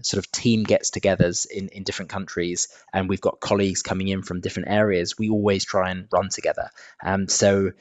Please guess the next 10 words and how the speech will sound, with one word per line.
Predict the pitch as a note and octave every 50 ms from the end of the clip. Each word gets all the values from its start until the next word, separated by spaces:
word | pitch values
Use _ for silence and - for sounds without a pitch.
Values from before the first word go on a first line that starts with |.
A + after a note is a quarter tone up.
| - -
certainly | - - B2 A2+ G#2+ - G#2 G#2 G2+ G2 G2
our | G2 G2 G2 F#2+ F#2+ F2+ - - -
Norwegian | A2 G#2+ G2 G2 G2+ G#2+ G#2+ G2+ - G2 F#2+
team, | - - G2 F#2+ F#2+ F#2
our | F#2 E2+ -
Swedish | - - - A2 G#2+ G2 G2+ - -
team, | - G2+ F#2+ F#2+ F#2+ F2+ F2 F#2+
really | G#2 A2 G#2+ G2+ G2
big | F#2 F#2 F2 -
runners. | G2 F#2+ F#2 F#2 F2+ E2+ F2 - -